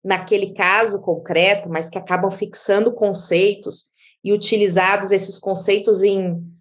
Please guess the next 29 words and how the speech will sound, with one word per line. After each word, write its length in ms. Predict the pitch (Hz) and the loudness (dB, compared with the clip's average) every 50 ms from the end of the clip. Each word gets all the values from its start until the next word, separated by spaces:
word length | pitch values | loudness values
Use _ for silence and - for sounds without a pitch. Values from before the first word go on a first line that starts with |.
| _ - | _ -8
vários 480 | 160 160 208 208 226 233 254 240 196 214 | -2 2 2 2 4 4 2 2 2 2
outros 460 | 208 208 208 208 - 208 190 170 165 | 2 2 2 0 0 -2 0 2 2
âmbitos. 840 | 170 180 214 226 220 196 170 170 170 170 165 - - - - - _ _ _ _ _ _ _ _ - | 4 4 4 2 2 0 -2 -4 -6 -6 -10 -10 -10 -10 -10 -12 _ _ _ _ _ _ _ _ -8
Então, 380 | 180 190 190 180 180 208 214 240 | -6 -6 -4 0 2 2 2 4
uma 220 | 247 247 240 247 | 4 2 0 2
coisa 220 | 262 254 254 254 | 0 0 2 0
que 100 | 262 262 | 0 0
nós 460 | 262 247 240 247 247 - - - _ _ _ _ _ | 0 2 2 0 0 -2 -12 -14 _ _ _ _ _
sempre 300 | - - 269 269 262 311 | -8 -2 0 0 0 0
brincamos 800 | 233 214 214 247 233 214 - - 226 226 233 254 262 277 269 - | 0 2 2 2 0 0 -4 0 0 2 2 2 2 0 0 0
é, 220 | 214 175 160 160 165 | 2 2 0 0 -4
o 60 | - 190 | -10 -8
tributarista, 960 | - 233 233 220 226 226 220 208 202 202 208 214 208 - - - 262 - - | -8 -6 -4 -4 -4 -2 -2 -2 -2 -2 -4 -6 -6 -6 -4 -2 -2 -2 0
ele 160 | 220 226 220 | 0 0 0
não 160 | 220 220 214 214 | 2 0 0 0
tem 220 | 214 185 175 - | -2 -4 -4 -2
tédio, 460 | - 294 202 165 151 - - - - - _ _ _ _ _ _ _ _ _ _ _ _ - | 0 2 2 4 2 0 -2 -10 -14 -18 _ _ _ _ _ _ _ _ _ _ _ _ -12
né? 260 | 135 143 160 165 175 | -10 -8 -6 -4 -4
Não 200 | 180 185 196 233 | -4 -2 0 0
há 100 | 247 269 | 0 0
tédio 480 | 254 - - 220 208 214 220 214 226 220 | -2 0 2 2 4 4 2 0 0 -2
na 120 | 214 208 | -2 -2
vida 240 | 196 202 196 196 196 | -2 -2 -2 -2 0
do 120 | 202 214 | 0 0
tributarista, 680 | - 226 - - 220 226 247 233 208 160 139 135 - 180 | 0 -2 -4 -4 -4 -2 0 -2 -2 -2 -4 -4 -6 -6
é 20 | |
sempre 300 | 170 - 214 202 220 247 | -2 0 0 0 2 2
uma 160 | 240 247 240 | 2 2 0
grande 760 | 226 196 180 170 190 190 196 208 220 233 240 233 247 277 302 | -2 -2 0 0 2 4 4 4 2 2 0 -2 -6 -6 -6